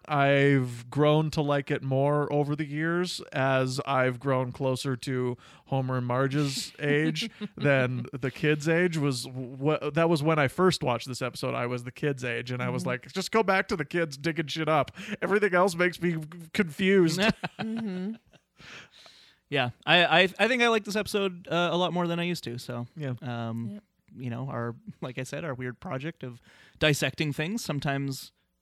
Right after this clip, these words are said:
Speaker 2: boosts an episode, sometimes it descends it. This time it boosted it. So
Speaker 1: That's
Speaker 3: Hmm.
Speaker 1: good to hear.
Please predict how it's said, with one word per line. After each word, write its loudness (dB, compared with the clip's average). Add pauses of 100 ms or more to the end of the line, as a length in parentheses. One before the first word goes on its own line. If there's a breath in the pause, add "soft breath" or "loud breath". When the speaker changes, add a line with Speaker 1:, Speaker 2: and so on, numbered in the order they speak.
(380)
Speaker 2:
boosts -2
an 0
episode, 0
sometimes -2
it -8 (460)
descends -4
it. -4
This -6
time -4
it -10
boosted -10
it. -16
So -10 (160)
Speaker 1:
That's -8
Speaker 3:
Hmm. -6
Speaker 1:
good -2
to 2
hear. 0